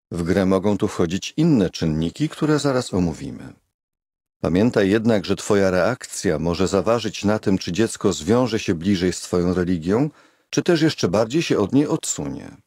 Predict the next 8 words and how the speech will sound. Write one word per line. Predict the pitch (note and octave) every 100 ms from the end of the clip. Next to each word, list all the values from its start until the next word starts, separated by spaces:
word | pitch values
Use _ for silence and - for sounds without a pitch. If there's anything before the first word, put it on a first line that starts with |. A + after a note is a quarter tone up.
| _ _ _ _ _ _ _ _ -
Jeśli | A2 - C3
wypowiesz | B2+ - E3 E3 B2+
mu | C#3
wojnę, | A#2 D#3+ D#3+ D#3
czeka | D3 D3+ D3+
cię | C#3 D3
wyczerpująca | C#3 - C#3+ A2+ C#3 D#3 D3 C#3+
batalia. | B2+ - A2+ F2 C#2+ G1+